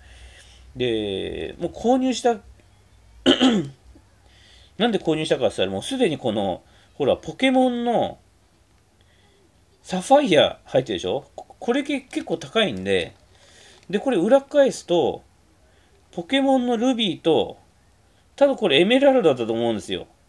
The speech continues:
それだけでももうじゅ-、十分に、まあ、多分一本で元取れると思うんですけど、で、ちょっとお値段わかんないんですけど、牧場物語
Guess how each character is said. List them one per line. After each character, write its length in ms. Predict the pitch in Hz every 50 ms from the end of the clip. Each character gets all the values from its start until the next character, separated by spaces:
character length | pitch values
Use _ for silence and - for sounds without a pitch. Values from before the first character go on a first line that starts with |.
| _ _ _ _ _ _ _ _ _ _ _ _ _ _ _ _ _ _
そ 200 | _ - - 226
れ 100 | 233 294
だ 140 | 262 311 294
け 100 | - 311
で 100 | 240 254
も 140 | 185 151 127
も 240 | 123 165 160 139 107
う 40 | 95
じ 160 | 120 127 - - _ - 143 180
ゅ-、 140 | 220 240 240
十 20 |
分 240 | 214 247 240 220 175
に、 200 | 127 101 87 - -
ま 120 | - -
あ、 20 |
多 120 | - - 277
分 140 | 226 - -
一 160 | - 233 320
本 280 | 339 - - 320 240 190
で 60 | 156
元 260 | 123 120 127 135 160
取 140 | - 180 180
れ 100 | 175 170
る 80 | 147 131
と 80 | -
思 160 | 95 95 98
う 40 | 98
ん 40 | 87
で 80 | 82 85
す 100 | - -
け 100 | - -
ど、 300 | - 107 95 87 - - - - - _ - - _ _ - - - _ _ - - - - - - _ - _ _ -
で、 60 | 233
ち 80 | -
ょ 40 | 339
っ 20 | -
と 60 | 240
お 80 | 170
値 120 | 202 269 269
段 160 | 277 208 143
わ 100 | 123 127
か 140 | - 180 180
ん 80 | 180
な 80 | 165 135
い 40 | 113
ん 60 | 98
で 80 | 92 90
す 80 | -
け 80 | - 104
ど、 100 | 95 98
牧 260 | 101 127 135 - 190
場 140 | 185 214 208
物 240 | 202 202 196 202 185
語 200 | 202 202 196